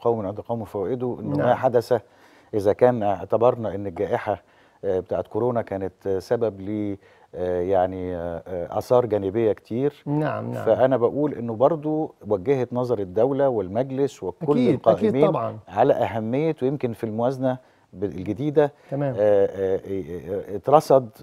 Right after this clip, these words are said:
Speaker 1: آه، في، في تاريخ مصر أعلى معدلات سواء لمجال الصحة
Speaker 2: تمام.
Speaker 1: ومجال التعليم، وده كان مطلب رئيسي، وكان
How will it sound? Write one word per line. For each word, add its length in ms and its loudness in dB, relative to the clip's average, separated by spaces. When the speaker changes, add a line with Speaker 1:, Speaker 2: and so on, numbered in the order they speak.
Speaker 1:
آه، 580 2
في، 380 -6
في 180 -8
تاريخ 380 0
مصر 380 -4
أعلى 240 0
معدلات 580 0
سواء 280 0
لمجال 760 -2
الصحة 460 -4
Speaker 2:
تمام. 240 -2
Speaker 1:
ومجال 360 4
التعليم، 520 0
وده 200 4
كان 460 0
مطلب 400 2
رئيسي، 400 0
وكان 460 0